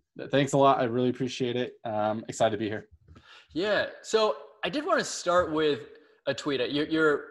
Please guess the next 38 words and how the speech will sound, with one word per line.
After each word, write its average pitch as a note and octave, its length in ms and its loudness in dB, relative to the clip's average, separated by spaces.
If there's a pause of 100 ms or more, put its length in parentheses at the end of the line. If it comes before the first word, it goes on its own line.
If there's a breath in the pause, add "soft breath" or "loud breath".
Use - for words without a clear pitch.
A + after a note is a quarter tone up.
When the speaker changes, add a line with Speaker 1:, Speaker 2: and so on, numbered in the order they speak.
(160)
Speaker 2:
active F3+ 340 2
on D#3 160 -2
Twitter C#3 220 -2
and C3 80 -4
you C3 80 -2
have C#3 120 0
a C3+ 40 0
lot C#3 300 0
of D#3+ 100 -6
interesting C3 400 -12
content A#2+ 580 -10
for A2 440 -6 (280 loud breath)
D D#3 120 0
T D3+ 160 -2
C D#3 320 0
and B2 120 -4
e-commerce B2 540 -6
folks. A2+ 440 -6 (400 soft breath)
And C#3 540 0
it, D3+ 140 -4 (120)
it F#3 240 2
went G#3+ 200 2
something F#3+ 300 -2
along D#3 240 2
the C#3+ 80 0
lines C3+ 320 0
of, A#2+ 340 -4 (220 loud breath)
"Things G3 160 -4
are F#3 60 -2
really F3 240 -2
great D#3+ 240 -2 (100)
now. C#3 460 0
I'm B2+ 160 -6
excited, C3+ 360 -2
trying C3+ 220 -6
not C3+ 160 -4
to - 80 -14
be A#2+ 340 -6